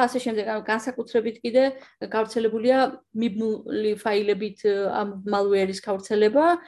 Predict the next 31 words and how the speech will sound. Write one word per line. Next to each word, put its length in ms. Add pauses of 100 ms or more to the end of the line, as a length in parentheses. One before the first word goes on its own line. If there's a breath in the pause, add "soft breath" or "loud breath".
(260 loud breath)
ა, 120 (360)
განსაკუთრებით 640
Word-ის 400
ფაილი, 480
Excel-ის 400
ფაილი, 400
PowerPoint-ის 640
ფაილი 240
და 80
P 80
D 100 (140)
F-ი. 160 (320 loud breath)
ამ 400 (240)
ოთხ-, 640 (720)
ოთხი 400
ტიპის, 320 (140)
ა, 340 (1040)
ფაილებს 480
აბავენ 400
ხოლმე, 360 (360 loud breath)
ა, 460
malware-ებს, 580
ანუ 160
ვირუსებს 400
და 80
მე 140 (160)
რა 80
შეუძლია 480
მან 160
გააკეთოს? 600 (380 soft breath)
ა, 80